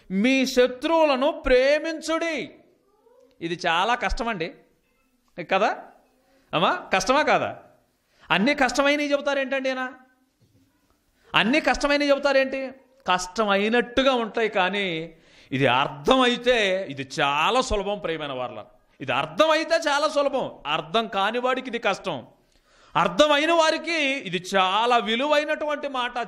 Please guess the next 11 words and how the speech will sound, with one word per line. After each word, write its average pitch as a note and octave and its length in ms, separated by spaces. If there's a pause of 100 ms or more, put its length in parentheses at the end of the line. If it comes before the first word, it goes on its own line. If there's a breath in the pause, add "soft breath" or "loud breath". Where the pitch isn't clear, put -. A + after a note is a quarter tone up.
(100)
చాలా G3 280
గొప్ప G#3 320
సంగతి. A3+ 720 (320 soft breath)
జీవితాలను F3+ 760
మార్చే G3+ 560
మాటలు, C4 520
ప్రపంచానికి B3 1040
ప్రభు C4 480
మాటలు, C4 480
శాంతి C#4+ 440
సూత్రాలు. C#4 800